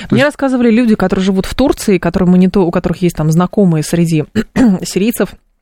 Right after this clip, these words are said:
Speaker 2: говорят, что в местной паблике ликуют, что люди чуть ли не выстроились вдоль границы, чтобы обратно возвращаться туда, и говорят, что войне конец.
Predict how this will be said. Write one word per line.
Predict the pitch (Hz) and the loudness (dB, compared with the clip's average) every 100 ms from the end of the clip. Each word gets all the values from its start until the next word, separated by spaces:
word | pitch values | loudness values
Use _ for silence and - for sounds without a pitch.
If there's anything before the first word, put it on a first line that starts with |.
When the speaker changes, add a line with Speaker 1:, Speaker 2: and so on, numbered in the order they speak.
| _ _ _ _ - - | _ _ _ _ -20 -10
Speaker 2:
говорят, | 175 165 185 170 | -6 0 0 -2
что | - 185 | -2 -2
в | 170 170 | 0 0
местной | 196 196 190 180 | 0 0 -2 -2
паблике | 254 262 - 175 - - - - - - - | 0 0 0 -4 -6 -20 -20 -20 -20 -20 -2
ликуют, | 208 208 - 170 185 - _ _ _ - | 0 0 -2 -4 -6 -12 _ _ _ -12
что | - - | -8 -4
люди | 220 240 202 | -2 0 -2
чуть | - 196 | -2 2
ли | |
не | 190 | 2
выстроились | 190 196 190 170 170 | 2 0 -2 -2 -2
вдоль | 185 | -2
границы, | 170 175 175 175 - | -2 0 0 0 -4
чтобы | - 170 165 156 147 | -8 -6 -4 -6 -4
обратно | 160 180 - 156 | -4 -4 -4 -6
возвращаться | 165 165 - 170 - | -4 -4 -4 -6 -6
туда, | 165 165 262 | -2 0 2
и | |
говорят, | 208 170 196 | 2 0 0
что | 214 - | -2 -4
войне | 170 160 190 | -2 2 2
конец. | 202 208 185 - | 2 0 0 -4